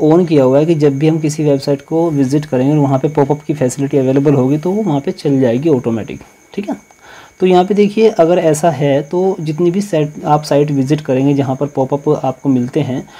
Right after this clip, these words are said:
तो वो यहाँ पे automatic ऐड होती चली जाएगी। जैसे यहाँ पे मैंने एक website को ऐड किया हुआ है। आप अगर particular मान लीजिए, आप ये मान के चलिए कि ये एक ऐसी website है जहाँ से मुझे पॉपअप नहीं देखने हैं, तो आप क्या करिए, यहाँ तीन dots के ऊपर click करिए और आप इसको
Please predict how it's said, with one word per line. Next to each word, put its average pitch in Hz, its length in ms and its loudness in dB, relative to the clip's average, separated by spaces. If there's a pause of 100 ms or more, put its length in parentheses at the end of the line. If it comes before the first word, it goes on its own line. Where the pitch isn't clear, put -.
(220)
तो 190 60 0
वो 196 120 2
यहाँ 170 160 4
पे 175 140 -4
automatic 165 560 0
ऐड 143 160 2
होती 131 220 -2
चली 131 220 -2
जाएगी। 139 200 2
जैसे 143 240 0
यहाँ 139 120 -2
पे 139 100 -4
मैंने 139 300 0 (100)
एक 147 160 0
website 123 400 -2
को 143 120 -6
ऐड 139 300 -4 (340)
किया 135 200 -2
हुआ 123 260 -8
है। 143 140 -14 (460)
आप 156 220 6
अगर 160 180 2
particular 151 520 0
मान 143 200 2
लीजिए, 143 340 2
आप 135 280 -4
ये 143 100 4
मान 139 200 2
के 143 60 0
चलिए 135 260 -2
कि 147 80 -4
ये 143 240 0
एक 139 200 -4
ऐसी 135 240 -4
website 127 420 -2
है 143 80 2
जहाँ 127 220 -2
से 143 120 -6
मुझे 139 200 0
पॉपअप 147 340 -6
नहीं 131 260 0
देखने 113 340 -8
हैं, 117 80 -10
तो 143 120 -8
आप 143 140 -8
क्या 139 140 0
करिए, 135 320 -4 (400)
यहाँ 151 180 -2
तीन 165 220 2
dots 165 240 0
के 175 80 -4
ऊपर 165 160 -4
click 156 280 -4
करिए 131 240 -2
और 143 180 -2
आप 131 180 0
इसको 214 320 -6